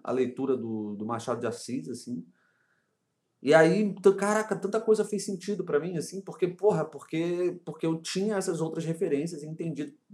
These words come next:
a sociedade que ele tava falando ali, não sei o quê e tal. Eu, "Caralho, agora faz muito sentido", assim. Por isso que esse, que, que esse cara é, é ovacionado e tal, não sei o quê. E,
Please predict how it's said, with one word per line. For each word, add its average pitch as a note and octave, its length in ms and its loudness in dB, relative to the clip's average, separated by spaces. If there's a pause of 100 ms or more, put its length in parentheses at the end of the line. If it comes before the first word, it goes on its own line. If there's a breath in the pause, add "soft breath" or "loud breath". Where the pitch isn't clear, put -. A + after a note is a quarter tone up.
(680)
a A#2+ 60 -8
sociedade A#2 600 2
que A#2+ 60 -2
ele G2 80 -2
tava G#2+ 200 0
falando A#2+ 520 2
ali, A#2+ 260 0
não A2+ 100 -6
sei A2+ 120 -18
o - 20 -20
quê B2 180 -2
e A2+ 40 -4
tal. B2+ 180 -8 (640 soft breath)
Eu, E3+ 120 -6
"Caralho, E3+ 380 0
agora D3+ 260 2
faz E3 200 -8
muito D#3 220 -4
sentido", E3 380 -8
assim. A2+ 180 -10
Por B2 180 -6
isso E3 120 -6
que - 80 -10
esse, - 280 -14
que, C3 240 -8
que A#2 280 -8
esse A2 120 -10
cara A#2 300 -2
é, G2 340 -2 (260)
é G2+ 200 -2
ovacionado G2+ 760 -2
e D#2 40 -6
tal, G#2+ 300 -4
não - 80 -10
sei - 120 -14
o - 20 -20
quê. A#2 180 -10 (1080)
E, G#2+ 840 -2